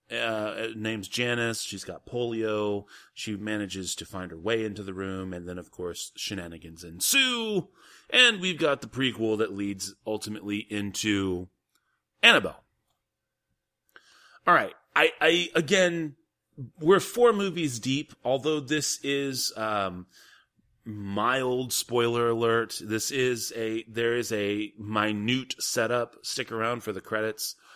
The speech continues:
There's a minute setup for The Nun. Uh, that'll be coming next year.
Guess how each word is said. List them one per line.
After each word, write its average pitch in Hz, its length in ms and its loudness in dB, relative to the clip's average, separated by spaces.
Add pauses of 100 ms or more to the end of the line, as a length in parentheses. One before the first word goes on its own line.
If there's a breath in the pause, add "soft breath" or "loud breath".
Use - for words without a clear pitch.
(140 soft breath)
There's 98 160 -2
a 98 80 -4
minute 95 400 -4
setup 107 420 -2
for 95 300 -2
The 95 120 -8
Nun. 107 420 -2 (680 loud breath)
Uh, 90 320 -2
that'll 95 240 -4
be 95 100 -10
coming 101 340 -8
next 95 320 -6
year. 139 300 -2